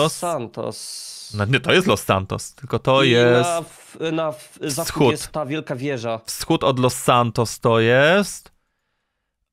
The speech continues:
Speaker 2: Okej, czyli tutaj mamy ten budynek. Czyli to jest gdzieś, kurde, w spotona nie walnę. Em,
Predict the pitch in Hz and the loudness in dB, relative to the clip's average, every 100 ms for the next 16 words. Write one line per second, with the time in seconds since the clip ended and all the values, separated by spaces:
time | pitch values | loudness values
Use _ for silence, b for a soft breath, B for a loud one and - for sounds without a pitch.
0 | _ 117 - 101 95 - 113 151 135 131 | _ -6 -2 -2 -2 -8 -6 0 0 0
1 | 127 127 117 113 - 110 104 101 107 127 | 0 -2 -2 -4 0 0 2 2 2 2
2 | 170 - - - _ _ _ - 127 - | 0 -6 -20 -20 _ _ _ -14 -8 -2
3 | 123 123 117 - 113 104 110 104 104 107 | 0 2 0 -2 -10 -6 0 2 2 0
4 | - - - - - 101 101 98 92 - | -2 -6 -10 -14 -8 -6 -4 -4 -4 -12
5 | - 107 110 104 101 101 101 101 95 92 | -4 -2 0 2 2 4 4 4 0 -6
6 | _ _ _ _ _ _ _ _ _ _ | _ _ _ _ _ _ _ _ _ _
7 | - 104 101 101 101 104 104 101 104 | -2 2 4 4 4 4 4 2 -2